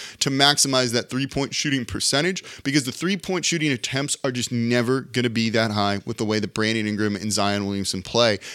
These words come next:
and the fact that your offense is truly based around them. It also, you know, doesn't help that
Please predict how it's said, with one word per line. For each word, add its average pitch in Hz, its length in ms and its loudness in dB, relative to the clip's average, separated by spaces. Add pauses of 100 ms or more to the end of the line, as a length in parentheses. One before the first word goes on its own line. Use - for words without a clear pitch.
(100)
and 113 100 -2
the 104 40 0
fact 110 260 0
that - 140 -4
your 113 160 4
offense 110 380 4
is - 180 -4
truly 135 640 2 (320)
based 123 300 4
around 101 360 0
them. 117 220 2 (260)
It 190 100 6
also, 196 440 6
you 185 160 2
know, 160 120 4
doesn't 131 460 4
help 123 400 4
that 123 360 4